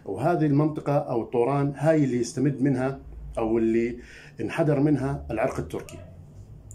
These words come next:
فالآن أصبحوا ينادوا بالطورانية وينادوا بتفوق العرق التركي. ومن أهم الأشخاص اللي أدوا إلى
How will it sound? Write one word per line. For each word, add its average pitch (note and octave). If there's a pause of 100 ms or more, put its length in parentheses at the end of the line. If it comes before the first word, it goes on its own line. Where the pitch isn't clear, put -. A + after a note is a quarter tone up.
فالآن C#3 (680)
أصبحوا D#3
ينادوا C3
بالطورانية C3
وينادوا A#2
بتفوق C3
العرق A2
التركي. C3 (340)
ومن A#2+
أهم D3+
الأشخاص -
اللي A2+
أدوا A2
إلى C3+